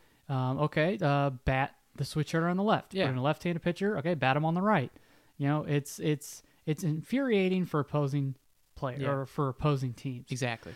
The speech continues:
Speaker 1: Um, the pitcher then drives Tammy in with a triple, cutting the lead to one. Andrea prepares for her at bat,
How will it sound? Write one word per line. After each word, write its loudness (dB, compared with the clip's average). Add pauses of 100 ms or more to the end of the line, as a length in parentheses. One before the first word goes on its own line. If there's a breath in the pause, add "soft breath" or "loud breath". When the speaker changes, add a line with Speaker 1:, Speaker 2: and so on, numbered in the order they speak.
(200)
Speaker 1:
Um, 2 (280 soft breath)
the 2
pitcher 2
then 4
drives 2 (200)
Tammy 2
in 2
with 0
a 0
triple, -4
cutting 2
the 0
lead 2
to 2
one. -2 (260 soft breath)
Andrea 4
prepares -2
for -2
her 4
at -8
bat, 0